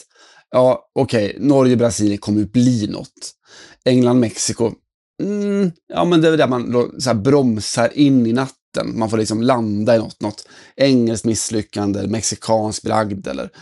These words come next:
eller tvärtom, någonting. Men nej, grejer hände liksom. Men vi börjar väl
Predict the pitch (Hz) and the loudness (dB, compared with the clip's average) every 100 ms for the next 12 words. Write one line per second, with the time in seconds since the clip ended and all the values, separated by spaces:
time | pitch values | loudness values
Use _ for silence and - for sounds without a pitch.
0 | - - 113 - 107 - 95 110 123 117 | -12 -4 -4 -2 -6 -4 -8 -2 0 0
1 | 104 - 104 - - - 139 160 120 123 | -2 -8 -12 -14 -20 -6 0 2 0 -4
2 | _ - 139 135 127 127 131 110 127 117 | _ -4 2 4 4 2 -2 -2 -2 -4
3 | - 107 131 - - - - 160 165 170 | -6 -10 -10 -14 -20 -14 0 2 2 2
4 | 185 143 156 170 147 | 2 2 2 2 0